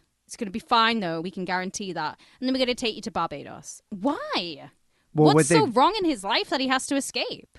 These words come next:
Speaker 2: There's also a theory that they hired, like, this actor to get shot for
Speaker 1: Oh.
Speaker 2: Tupac, which is like, who would do that? They knew there was gonna
Speaker 1: Who
Speaker 2: be a
Speaker 1: would? It's
Speaker 2: drive-by.
Speaker 1: nonsense.
Speaker 2: He had been
Speaker 1: That's
Speaker 2: receiving
Speaker 1: why.
Speaker 2: death threats, so they got this actor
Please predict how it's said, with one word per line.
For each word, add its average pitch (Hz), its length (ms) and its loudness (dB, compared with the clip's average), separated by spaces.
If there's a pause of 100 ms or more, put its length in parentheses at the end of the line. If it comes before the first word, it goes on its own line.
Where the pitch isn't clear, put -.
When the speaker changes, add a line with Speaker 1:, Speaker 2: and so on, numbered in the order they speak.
Speaker 2:
There's 160 240 4
also 165 320 4
a 131 40 0
theory 120 340 0
that 104 240 -6
they 107 160 -4
hired, 104 500 -8
like, 95 160 -12
this 90 160 -14 (100)
actor 90 640 -12 (300)
to 127 100 -4
get 110 180 -4
shot - 440 -6
for 117 120 -10
Speaker 1:
Oh. 285 600 0
Speaker 2:
Tupac, - 160 -6 (360)
which 147 220 -2
is 156 160 2
like, 160 160 6
who 135 240 4
would 226 160 4
do 175 220 8
that? 90 300 -6 (920)
They 180 200 6
knew 175 220 6
there 190 140 6
was 156 120 2
gonna 160 100 6
Speaker 1:
Who 151 60 6
Speaker 2:
be 160 80 6
a - 20 6
Speaker 1:
would? - 40 4
It's - 40 2
Speaker 2:
drive-by. 117 560 0
Speaker 1:
nonsense. 330 920 0
Speaker 2:
He 127 100 2
had 143 100 4
been 143 180 2
Speaker 1:
That's 143 120 0
Speaker 2:
receiving 156 320 4
Speaker 1:
why. 151 60 2
Speaker 2:
death 131 200 0
threats, 113 320 -8
so 135 100 -4
they 127 140 2
got 135 160 0
this - 240 -6 (160)
actor 107 560 -6